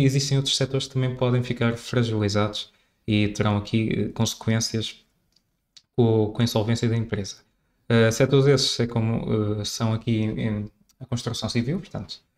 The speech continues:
naturalmente que acaba por ficar prejudicado, e temos também o setor do imobiliário a ficar também naturalmente, eh, prejudicado.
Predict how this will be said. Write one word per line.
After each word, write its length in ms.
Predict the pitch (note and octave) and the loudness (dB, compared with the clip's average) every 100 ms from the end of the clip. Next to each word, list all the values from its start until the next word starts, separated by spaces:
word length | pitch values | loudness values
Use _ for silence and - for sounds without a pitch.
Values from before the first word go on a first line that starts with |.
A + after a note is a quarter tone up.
| _ | _
naturalmente 440 | - A#2+ A2 A2 G#2+ | -10 -4 -2 -2 -2
que 60 | A2 | -2
acaba 220 | A2 G#2+ | 0 0
por 140 | G#2+ | -2
ficar 200 | - A#2 | -4 -4
prejudicado, 520 | A2+ B2 D3 D3+ F3+ | -2 -2 0 0 0
e 20 | C3 | 0
temos 220 | A2 G2 | -4 -4
também 260 | A2 G#2+ | -2 0
o 80 | G#2+ | -2
setor 380 | G#2 - A#2 A2 | -4 -8 -6 -4
do 120 | A2+ | 2
imobiliário 680 | A#2+ A2+ G2+ G2+ G2 G#2 A2 - - - - | 4 4 2 0 2 -2 -4 -14 -20 -20 -8
a 80 | C3+ | -8
ficar 400 | - A#2+ A#2 A2+ | -6 -2 0 0
também 440 | - A2 G#2 A2 A2 _ - - | -2 -2 0 -2 -4 _ -20 0
naturalmente, 800 | A#2+ B2 A#2+ A2 G#2+ A2 A2 - | 2 4 2 0 2 0 -2 -4
eh, 60 | G#2 | -4
prejudicado. 680 | G2 A2+ A2+ G#2+ G#2 - | -2 -2 -2 -6 -8 -12